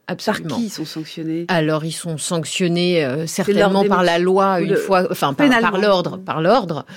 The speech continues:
Speaker 1: Mais on sait que c'est très complexe,
Speaker 2: Ouais.
Speaker 1: parce qu'on sait aussi, ça c'est d'autres débats qui sont plus propres à la protection de l'enfance, mais c'est très bien qu'on puisse les nommer ici.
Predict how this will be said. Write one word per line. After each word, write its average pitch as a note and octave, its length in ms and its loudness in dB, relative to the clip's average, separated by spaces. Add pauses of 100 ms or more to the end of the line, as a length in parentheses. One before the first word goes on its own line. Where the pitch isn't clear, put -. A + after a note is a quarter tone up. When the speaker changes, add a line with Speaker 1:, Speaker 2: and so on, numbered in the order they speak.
(160)
Speaker 1:
Mais G3 140 4
on G3 80 2
sait A3+ 160 0
que - 80 -6
c'est G3 100 0
très E3+ 180 -4
complexe, G3 540 -2
Speaker 2:
Ouais. F3 140 -12
Speaker 1:
parce F3 180 0
qu'on F3+ 180 -8
sait F#3+ 440 -2
aussi, A3 440 -4
ça E3+ 120 -10
c'est D3+ 260 -10
d'autres F#3+ 380 -4
débats D#3+ 300 -2
qui - 120 -16
sont - 140 -10
plus - 180 -12
propres E3 280 -6
à - 20 -6
la C#3 80 -6
protection D3+ 480 -10
de D#3 60 -6
l'enfance, D#3 420 -6
mais D3+ 220 -8
c'est - 160 -16
très - 160 -8
bien F3 160 -6
qu'on E3 160 -14
puisse - 240 -14
les D#3+ 100 -6
nommer D#3 240 -6
ici. F#3+ 380 -6